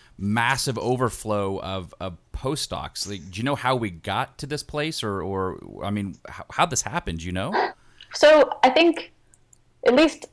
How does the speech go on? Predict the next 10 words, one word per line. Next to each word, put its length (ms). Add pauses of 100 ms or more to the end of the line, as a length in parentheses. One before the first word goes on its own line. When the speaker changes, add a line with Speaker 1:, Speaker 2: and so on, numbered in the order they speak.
(340)
Speaker 2:
so 140
biomedical 540
sciences, 480
which 160
is 140 (160)
mostly 360
what 140
I'm 220
familiar 420
with, 300